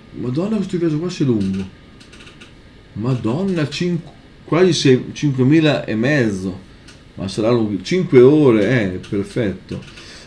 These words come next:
Ora possiamo far fare ai nostri autisti questo e questo. Questo millesettecento, questo milleotto. Questo viaggio corto, viaggio corto, venti minuti, un'ora e trentacinque, venti minuti. Eh, però becca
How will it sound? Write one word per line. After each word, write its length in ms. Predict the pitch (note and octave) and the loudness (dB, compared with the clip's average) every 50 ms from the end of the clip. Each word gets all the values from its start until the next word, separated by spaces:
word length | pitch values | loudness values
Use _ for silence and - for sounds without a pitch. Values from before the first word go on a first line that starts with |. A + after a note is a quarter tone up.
| - - - | -20 -8 -2
Ora 200 | - C#3+ B2+ A#2 | 2 2 2 2
possiamo 300 | B2 - C3+ D#3 E3+ D#3 | 2 0 -2 0 0 0
far 100 | D#3 D#3 | 0 -2
fare 160 | D3+ D#3+ C3 | 0 0 0
ai 60 | A#2 A#2+ | 0 0
nostri 180 | B2+ B2 C3 | 0 0 0
autisti 380 | B2+ B2 D3+ D#3+ D3 - B2 A2 | 0 0 0 -2 0 -2 -4 -2
questo 320 | - D3 D3+ D3+ D3 - C3 | 0 0 0 0 0 -2 -4
e 80 | - | -4
questo. 560 | - - F2+ E2 F#2+ F#2+ - - - F2+ F2+ - - - - - - - - - - - | -4 -4 -4 -4 -4 -6 -10 -12 -14 -14 -14 -14 -18 -20 -20 -20 -20 -20 -20 -20 -12 -4
Questo 320 | - D3+ D3 C3 - B2+ A2 | 0 2 2 2 2 2 2
millesettecento, 460 | A2+ B2 C3 D3 D3 C#3+ D#3 E3 B2+ | 2 2 2 2 0 0 -2 -2 0
questo 260 | A#2+ A#2 - - A2+ | 0 -2 -2 -2 -2
milleotto. 800 | A2 A2 G#2 G2+ G2 F#2 F#2+ F2+ E2+ - - - - - - - - - - - - - - - - | -2 0 0 0 0 -2 -2 -4 -8 -10 -14 -16 -14 -14 -14 -14 -14 -18 -20 -20 -20 -20 -20 -8 -2
Questo 300 | - D3 D3 D3 C3+ A2+ | 0 0 2 2 2 2
viaggio 400 | G#2+ A#2+ A#2+ A#2+ A#2 C3 C#3+ C3+ | 4 4 4 4 2 0 -4 -2
corto, 360 | - E3+ E3+ E3+ E3 - C3 | 0 0 0 0 0 -2 0
viaggio 360 | A2+ A2+ A2+ A2 A2+ C3+ C3+ | 2 2 2 2 0 -2 -4
corto, 680 | C#3 - F3 F3 F3 F3 E3 - - - D#3 C#3 C3 B2+ | -2 -2 0 0 0 0 -2 -4 -4 -4 -2 -2 -2 -2
venti 300 | A#2 A2+ A2+ A2+ A#2 A#2+ | -2 -2 -4 -4 -2 -2
minuti, 340 | B2 C3+ C#3 C3 G#2 - - - - | -2 0 -2 -2 -4 -8 -10 -14 -10
un'ora 360 | - A2 A2+ A2+ B2 B2+ B2+ A#2+ | -6 -4 -2 0 2 2 2 2
e 20 | |
trentacinque, 520 | A#2 A#2 A2+ B2 B2 - - F#3 F3+ B2+ | 0 -2 -4 -6 -6 -4 -4 -2 -2 0
venti 280 | A2+ C3 D3 D3 D3 D3 | 2 2 2 2 2 2
minuti. 500 | C3 B2+ A#2 G#2 G2 F#2 F2+ F#2 - F#2 | 2 2 2 0 0 -2 -4 -6 -8 -8
Eh, 160 | - - C3 | -6 -6 -6
però 220 | A#2 C3 - F#3+ C#3+ | -4 -4 -2 -2 -2
becca 540 | A#2 G#2 G#2 G#2+ - A#2 G#2+ G2+ G2+ G#2 | -2 -4 -6 -6 -4 -4 -4 -4 -4 -8